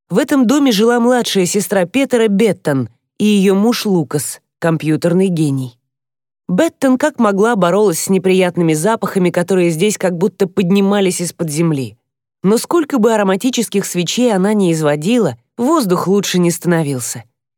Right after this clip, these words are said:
И это была одна из причин того, что Эва навещала заловку крайне редко. Труднее всего было выразить на словах, как пахло в доме Синдры и Кристины Форсманов.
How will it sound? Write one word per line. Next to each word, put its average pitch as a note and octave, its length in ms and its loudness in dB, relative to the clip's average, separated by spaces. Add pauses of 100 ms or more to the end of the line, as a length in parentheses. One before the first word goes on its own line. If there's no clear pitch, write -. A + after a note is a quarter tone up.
(220)
И F3+ 80 2
это F#3+ 240 2
была A#3+ 320 2
одна G#3+ 300 0
из G3+ 120 -4
причин G#3 420 -2
того, G3+ 340 0
что - 340 -2
Эва B3+ 300 0
навещала E3+ 600 0
заловку G#3 540 -2
крайне B3+ 420 0
редко. C#3 400 -6 (1120)
Труднее F#3 420 2
всего A3+ 340 -2
было F3 240 0
выразить F3 440 0
на E3+ 80 -2
словах, F#3 520 -4 (160)
как B3 280 -4
пахло G3+ 400 -2
в F3+ 80 -2
доме G3 320 2
Синдры B3+ 500 0
и A3 160 -4
Кристины G#3+ 520 -2
Форсманов. C#3 680 -6